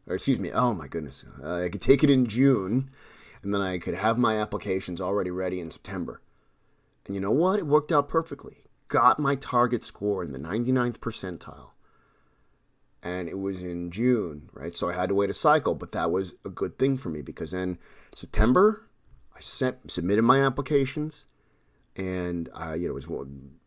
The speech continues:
one of the first applications there, got, you know, got into Berkeley, uh, Georgetown, Duke, all with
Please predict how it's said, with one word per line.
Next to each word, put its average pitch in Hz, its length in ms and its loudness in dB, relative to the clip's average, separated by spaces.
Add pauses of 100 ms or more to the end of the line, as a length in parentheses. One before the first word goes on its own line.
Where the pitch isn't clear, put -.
(360)
one 92 100 -6
of 85 40 -4
the 76 60 -4
first 147 260 6
applications 131 520 2
there, 117 440 2 (100)
got, 98 220 -4
you 104 80 -8
know, 80 220 -10
got 113 200 4
into 107 340 0 (560)
Berkeley, 135 580 8 (220)
uh, 87 200 -12 (100)
Georgetown, 123 760 2 (120)
Duke, 123 380 4 (220)
all 113 180 4
with 113 240 0